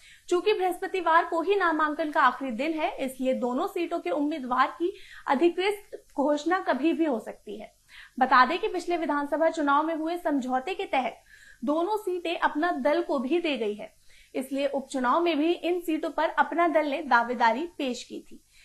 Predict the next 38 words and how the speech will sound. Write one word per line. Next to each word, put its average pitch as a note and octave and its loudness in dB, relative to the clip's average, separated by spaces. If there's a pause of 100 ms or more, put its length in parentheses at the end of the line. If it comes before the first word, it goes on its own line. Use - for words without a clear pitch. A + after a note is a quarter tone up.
(160)
इससे C4+ -2
पहले D4 4
स्वार D4+ 2
सीट F4 -2
पर A#3 2
बीजेपी D4 -2
खुद F#4 -2
चुनाव F4+ 0
लड़ना C4+ 0
चाहती A#3+ 2
थी, D#4+ -4
लेकिन C4+ -2
बाद G#3+ 2
में A#3+ -6
ये A#3+ -8
तय A#3+ 2
हुआ D4 -2 (340)
कि F4 2
दोनों D4 0
सीटों F4+ 0
पर F4+ 2
अपना C#4+ 0
दल B3+ 0
ही C#4 0
चुनाव C#4+ 0
लड़ेगा। G#3 -4 (380)
हालांकि D4 4
स्वार E4 4
सीट E4 -2
को F4 -4
जीतने C#4+ -2
बीजेपी D#4 0
के F4 -2
लिए D#4 0
प्रतिष्ठा E4+ -2
का F4 2
प्रश्न B3+ -4
है, G3 -12